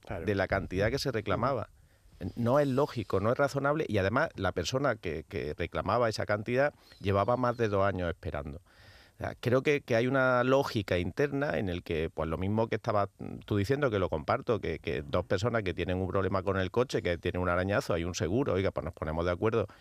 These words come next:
Speaker 2: y esto se arregla, no tiene sentido que tengamos que estar aquí discutiendo y metiendo a un juez cuando lo podemos arreglar entre nosotros, pues que hay una
Speaker 1: Mm.
Speaker 2: gran parte de los asuntos que hoy se ven en los juzgados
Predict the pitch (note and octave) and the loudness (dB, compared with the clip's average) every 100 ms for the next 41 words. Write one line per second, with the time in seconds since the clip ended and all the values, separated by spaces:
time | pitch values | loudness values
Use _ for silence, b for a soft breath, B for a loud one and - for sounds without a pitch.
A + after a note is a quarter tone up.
0 | B B D#2+ D#2 F2+ F2+ F2+ A#2 C3+ C3 | B B -8 -6 -4 -2 0 2 2 0
1 | B2+ D#2 D#2+ F#2 - A2 A#2 E2 D#2+ D#2 | -2 -2 -4 -2 -2 0 0 -2 -4 -4
2 | D#2+ F2 F#2+ - F2 F2+ F2+ F2+ F#2 - | -4 -4 -6 -2 -2 -2 -6 -6 -6 -4
3 | F#2 G#2 F#2 F#2 b b b G#2+ F#2 F2 | 0 0 0 -6 b b b -2 0 2
4 | F#2+ G2 F#2+ - A#2 A#2 - - - D#2 | 2 2 0 2 2 2 0 -12 -6 -4
5 | D#2+ D#2 E2 E2+ F#2 F#2 F#2+ G2 F#2+ G2 | -2 0 0 0 0 0 -2 -2 -2 -2
6 | G2+ A2+ A#2 B2 A#2 - - F2+ - - | -2 -2 -2 -4 -4 -6 -4 -4 -6 -16
7 | - - F#2+ F2+ G#2 F#2+ F2 G2 B2 - | -12 -2 0 0 0 -6 0 2 2 0
8 | C3+ C3+ G2+ F#2 F2 F2 G#2+ G2 G#2+ - | 0 0 0 2 2 0 -4 -4 -4 -4
9 | E2+ D#2+ G2+ A#2 G#2+ G#2+ G#2+ G#2 A2+ G#2 | -2 2 0 0 0 0 -2 -2 -4 -2
10 | A2 B2 | 0 0